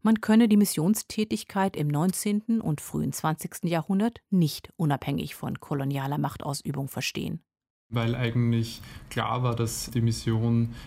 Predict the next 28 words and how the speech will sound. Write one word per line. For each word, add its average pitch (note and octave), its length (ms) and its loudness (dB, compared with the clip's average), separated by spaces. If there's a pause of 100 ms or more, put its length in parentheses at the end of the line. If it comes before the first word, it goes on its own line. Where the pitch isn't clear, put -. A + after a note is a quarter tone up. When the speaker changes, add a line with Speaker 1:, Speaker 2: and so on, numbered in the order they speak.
Speaker 2:
entweder A2+ 760 0
sozusagen A2+ 680 -2
mit B2+ 280 2
dem C3 100 4
Kolonialismus, A#2+ 800 0
mit B2 140 2
der A#2 80 2
kolonialen A2+ 540 0
Expansion A#2 760 0
und A2+ 320 0
Eroberung A#2+ 580 0
Einzug A#2 380 -2
genommen A#2+ 400 2
hat B2+ 220 -2 (360)
in B2 140 2
die A2+ 80 2
Gebiete A#2+ 400 0
und A2+ 100 0
auch A2+ 240 -2
auf A#2 300 -4
kolonialstaatliche A#2 840 0
Strukturen C#3 600 0
zurückgegriffen A#2 920 -2
hat, A#2 220 -4
um B2 400 2 (360)
Missionen A2+ 600 2
aufzubauen, B2 840 0
oder C3+ 600 2